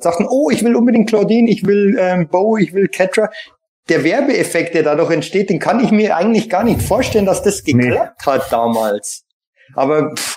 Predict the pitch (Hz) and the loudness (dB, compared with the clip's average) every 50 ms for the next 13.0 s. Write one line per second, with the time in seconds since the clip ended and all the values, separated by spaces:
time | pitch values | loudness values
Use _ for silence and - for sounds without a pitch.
0 | - - - 143 165 202 185 170 202 247 240 208 170 165 165 160 160 160 160 160 | -8 -6 -4 -2 0 0 0 0 0 0 0 0 0 0 0 0 0 0 0 0
1 | 156 156 165 165 127 127 127 _ _ _ _ _ _ _ - 139 117 120 113 113 | 0 -2 -2 -4 -8 -12 -16 _ _ _ _ _ _ _ -4 -4 -2 -2 -4 -8
2 | 113 _ - 160 165 160 165 170 165 151 160 160 160 156 - 139 170 185 190 165 | -14 _ -4 0 0 2 2 0 0 0 0 0 0 -2 -2 0 0 2 2 2
3 | 170 165 160 - - - 160 156 151 151 - 151 120 165 226 262 262 - 170 160 | 0 0 -2 -4 -4 -4 -2 -2 0 0 -2 -2 0 2 2 2 2 2 2 0
4 | - - - 180 240 294 302 254 214 190 180 170 160 156 156 156 185 - - 180 | -2 -2 0 0 2 2 2 2 2 2 2 2 2 2 2 2 2 2 0 0
5 | - - - 127 - 143 165 - 339 - 262 202 160 135 120 123 117 117 _ _ | 0 0 -2 0 0 0 -2 -2 0 0 0 0 0 -2 -6 -10 -10 -12 _ _
6 | - - _ _ _ - 135 135 135 139 139 139 131 135 - _ _ _ - 147 | -20 -20 _ _ _ -2 0 0 2 2 2 2 0 -2 -6 _ _ _ -2 0
7 | 143 135 143 139 143 156 175 185 202 175 165 139 - - 113 127 165 233 262 277 | 0 2 2 2 2 2 2 2 2 2 2 0 -2 -2 -2 0 0 2 2 2
8 | 262 233 214 202 - - 202 196 180 160 143 131 135 160 208 240 247 - 220 - | 2 2 2 0 0 0 2 2 4 4 4 4 2 2 2 0 0 0 0 -2
9 | 151 131 135 - _ - 170 160 175 - 156 151 165 185 185 147 139 139 202 302 | -2 -4 -6 -8 _ -2 0 0 2 2 2 0 0 2 0 0 2 2 2 2
10 | 359 - - 139 120 - 120 113 113 113 110 107 107 - - - 107 107 104 101 | 0 0 0 -2 0 0 0 0 0 2 0 0 0 -2 -4 -6 -4 -6 -6 -8
11 | - 101 98 98 - _ _ _ _ _ _ - - 98 95 92 - - - _ | -8 -10 -10 -10 -12 _ _ _ _ _ _ -4 -2 0 0 0 -2 -4 -8 _
12 | _ - 117 117 120 113 98 98 104 110 120 117 - 92 82 85 85 82 82 | _ 0 2 4 4 4 4 2 2 0 0 0 0 0 0 0 0 -2 -2